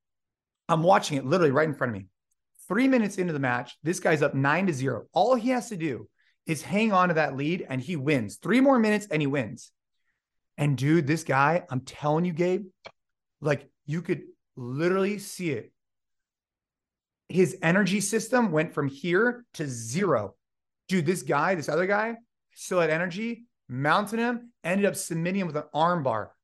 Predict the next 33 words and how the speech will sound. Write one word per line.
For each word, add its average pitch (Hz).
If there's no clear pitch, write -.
I 190
was 156
shocked, -
shocked. 139
And 151
it -
was 175
just 196
a 151
really 165
great, 156
um, 127
basic 180
understanding 156
of 131
strength 175
and -
conditioning 160
playing 151
a -
role 135
in 151
jiu-jitsu, 147
and 165
then 175
also 180
maybe 151
nutrition. 123
I 165
imagine 165
for -
this 147
guy, 180